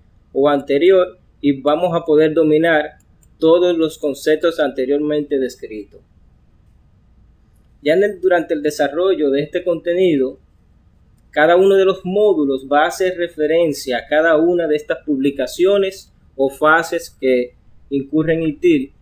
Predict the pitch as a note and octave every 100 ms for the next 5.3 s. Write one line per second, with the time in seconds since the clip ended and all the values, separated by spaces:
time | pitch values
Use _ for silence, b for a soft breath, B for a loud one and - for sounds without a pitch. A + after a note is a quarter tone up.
0 | _ _ _ C3 - F3+ F#3 F#3+ G#3 -
1 | _ _ _ _ _ B2 B2+ - C3+ D#3
2 | F3+ G3 F#3+ D3 C#3 - _ - _ _
3 | _ _ _ _ - C#3 C#3 C3+ B2+ C#3+
4 | C#3+ D#3+ D#3+ E3+ E3+ E3 F#3+ F#3 A#3+ A3+
5 | - G3